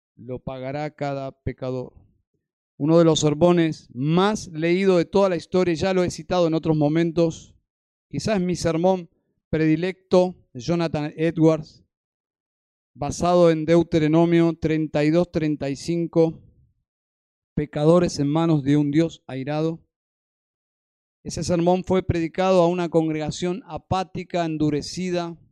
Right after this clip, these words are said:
Y está basado en este versículo que dice así: "Mía es la venganza y la retribución.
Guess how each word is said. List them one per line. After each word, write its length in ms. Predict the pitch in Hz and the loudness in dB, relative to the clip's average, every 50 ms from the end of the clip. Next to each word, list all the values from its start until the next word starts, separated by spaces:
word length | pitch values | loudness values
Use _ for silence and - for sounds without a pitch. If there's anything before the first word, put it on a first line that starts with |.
| _ _ _ _ _ _ _ _ _ _ _ _ _ _ _ _ _ _ _ _ _ _ _ _ _ _ _ _ - | _ _ _ _ _ _ _ _ _ _ _ _ _ _ _ _ _ _ _ _ _ _ _ _ _ _ _ _ -12
Y 80 | 143 147 | -12 -8
está 180 | - - 175 | -2 0 0
basado 600 | 185 180 170 - - 185 180 180 180 180 175 170 | 2 0 0 -2 -2 0 2 2 4 4 4 4
en 80 | 160 165 | 4 2
este 220 | 165 - - 175 160 | -2 -4 -2 -2 -2
versículo 540 | 151 139 - - 175 165 - 165 156 147 | -2 -4 -6 -8 -6 -2 2 2 2 2
que 100 | 139 147 | 0 -2
dice 220 | 147 151 143 147 151 | -6 -6 -6 -8 -12
así: 380 | 139 - - 139 123 113 - _ _ _ _ _ _ _ _ | -12 -12 -14 -14 -14 -16 -18 _ _ _ _ _ _ _ _
"Mía 680 | 123 135 151 165 202 233 247 254 254 254 247 247 - _ _ _ | -10 -6 -4 0 0 2 2 2 0 -2 -4 -8 -14 _ _ _
es 320 | - 185 202 196 - 175 170 | -4 -4 -2 -4 -4 -4 -2
la 140 | 175 170 170 | 2 2 4
venganza 840 | 165 165 165 165 170 175 170 156 135 123 113 - - 117 107 104 - _ _ _ _ _ _ _ _ _ _ _ _ _ _ _ _ | 2 2 0 0 -2 -2 -2 -2 -4 -6 -8 -12 -16 -18 -20 -20 -20 _ _ _ _ _ _ _ _ _ _ _ _ _ _ _ _
y 140 | 147 151 156 | -10 -8 -6
la 180 | 151 147 147 | -4 -4 -4
retribución. 1400 | - - 160 - 175 185 185 180 - - 170 165 170 156 147 143 - - - 156 147 131 117 107 101 92 90 92 | -4 -4 -2 -2 0 0 -2 -2 -4 -6 -2 0 0 0 0 -2 -6 -6 -4 -2 -2 -2 -2 -6 -12 -18 -20 -20